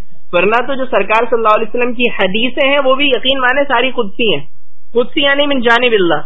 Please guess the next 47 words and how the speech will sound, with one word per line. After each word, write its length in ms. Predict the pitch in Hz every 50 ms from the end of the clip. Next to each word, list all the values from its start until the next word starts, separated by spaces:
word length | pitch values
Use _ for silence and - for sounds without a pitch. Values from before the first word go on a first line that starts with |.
| - - - - - - - - - - - - - - -
وما 280 | 190 208 233 247 269
ينطق 420 | 262 262 254 254 226 - 277 262 277 277 262
عن 100 | 269 269
الهوى 380 | 262 262 254 254 262 277 285
ان 120 | 269 254 240
هو 140 | 247 254 254
الا 220 | 240 226 226 233 226
وحی 420 | 220 208 202 - 247 233 214 185
یوحى۔ 360 | 185 196 190 185 - 190 160 151 - - - - - - - - - - - - -
اور 220 | - 190 190 202
یہ 140 | 233 240 240
نبی 240 | 233 226 220 240 247
علیہ 140 | 240 233 240
الصلوۃ 420 | - - 233 220 220 226 233 214
والسلام 420 | - - 226 220 233 262 294 359 349 349 - - - - - - - - -
اپنی 320 | 208 202 - 269 285 269
جانب 300 | 233 233 226 233 254 254 254 -
سے 100 | 277 247
کچھ 320 | - - 311 339 - 294
نہیں 200 | 294 269 262 254
کہتے 440 | 208 214 196 190 190 226 240 285 320 - - - - - - - - - -
سوائے 320 | 240 226 240 247 247 254
یہ 140 | 254 247 240
کہ 180 | 233 262 247 202
جو 80 | 226
انہیں 180 | 226 226 233 233
اللہ 160 | 226 214 214
کی 200 | 214 220 208 240
جانب 260 | 214 196 196 202 196 196
سے 80 | 226 202
وحی 260 | 185 196 226 226 202
کی 200 | 185 185 151 147
جائے۔ 180 | 147 147 156 165 - - - - - - - - -
ٹھیک 180 | - 226 220 254
ہے، 300 | 359 427 453 - - - - - - - - - - - - - - - - - - - -
آ-، 300 | 170 185 190 180 190 202
آواز 180 | 208 226 233
آ 180 | 226 233 233 247 277
رہی 80 | 285
ہے 140 | 262 214 180
آپ 120 | 180 180 -
کو؟ 60 | 247
میرا 200 | 240 233 233 233
ایک 100 | 226 220 -
سوال 260 | 226 214 202 202 208
ہے 40 | 214
ایڈمن 320 | 196 175 160 160 156 156